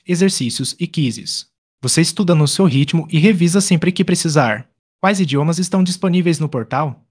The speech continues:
Você pode escolher entre vários idiomas, como inglês, espanhol, francês e muito mais.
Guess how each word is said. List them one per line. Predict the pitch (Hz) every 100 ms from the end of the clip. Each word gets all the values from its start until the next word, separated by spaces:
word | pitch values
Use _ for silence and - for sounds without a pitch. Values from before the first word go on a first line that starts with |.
| _ _
Você | - -
pode | 160 196
escolher | 196 - 226 175
entre | 190 196 190
vários | 131 160 190
idiomas, | 196 139 147 135 156
como | - - 190
inglês, | 180 156 156 - -
espanhol, | 165 - 196 160 175 175
francês | 208 214 - 180 180 -
e |
muito | 151 156 185
mais. | 185 139 107 101 -